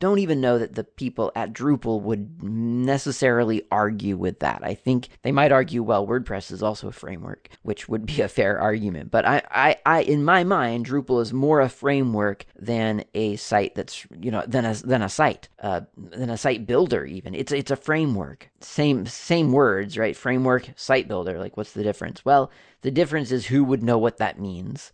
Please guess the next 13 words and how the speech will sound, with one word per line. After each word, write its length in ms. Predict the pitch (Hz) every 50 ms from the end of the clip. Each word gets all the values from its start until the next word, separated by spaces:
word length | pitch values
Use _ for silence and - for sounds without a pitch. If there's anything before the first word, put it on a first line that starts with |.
| _
Developers 580 | - 113 107 131 160 180 180 - 165 160 143 117
would 160 | 123 135 117
know 160 | 113 123 123
what 200 | 117 113 110 73
a 80 | 104 110
framework 520 | - - 120 123 120 113 101 92 - -
means. 440 | - 123 78 69 71 71 - - -
Users 420 | 117 120 135 135 113 113 113 107
wouldn't 240 | 104 110 107 101 98
know 120 | 98 104 95
what 160 | 90 87 -
that 180 | - - -
means. 320 | - 62 67 - - -